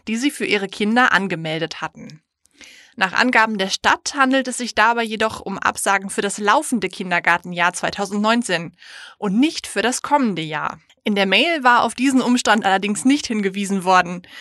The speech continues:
Ein Schock für viele Eltern. Nun teilte die Stadt mit,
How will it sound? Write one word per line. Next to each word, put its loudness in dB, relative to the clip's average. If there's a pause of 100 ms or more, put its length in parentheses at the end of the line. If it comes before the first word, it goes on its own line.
(240)
Ein -4
Schock 2
für -12
viele -2
Eltern. -6 (580)
Nun 2
teilte 0
die -4
Stadt 0
mit, -2